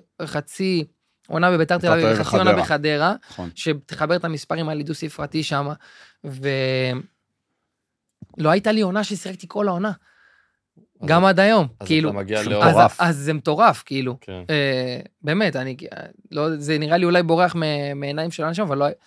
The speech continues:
Speaker 1: לא הייתה לי עונה כזאת. ו-
Speaker 3: אתה מגיע לאוסטריה.
Speaker 1: מגיע לאוסטריה, גם אחרי טרום עונה, אתה מגיע לקבוצה כבר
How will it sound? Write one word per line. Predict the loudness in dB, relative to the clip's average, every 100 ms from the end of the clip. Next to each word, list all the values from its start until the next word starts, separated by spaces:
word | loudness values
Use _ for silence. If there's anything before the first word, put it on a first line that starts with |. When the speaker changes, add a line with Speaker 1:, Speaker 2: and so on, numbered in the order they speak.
| _ 0
Speaker 1:
לא | 2
הייתה | 4 2
לי | 2
עונה | 2 0
כזאת. | -2 -6 -8 _ _ _ -20 -20 _ -16
ו- | -12 -6 -2 0 0 0 -2 -4 -6
Speaker 3:
אתה | -10
מגיע | -8 -6
לאוסטריה. | -4 -4 -6 -10 -6 -2
Speaker 1:
מגיע | 0 2 2
לאוסטריה, | 2 0 -4 -4 -2 0 -2 -6 -12 -8
גם | -2 0 -2
אחרי | -6 -8
טרום | -4 -2 -2
עונה, | -2 -2
אתה | -2 -4
מגיע | -4 -4
לקבוצה | -4 -4 -6 -2 -2
כבר | 0 -4 -6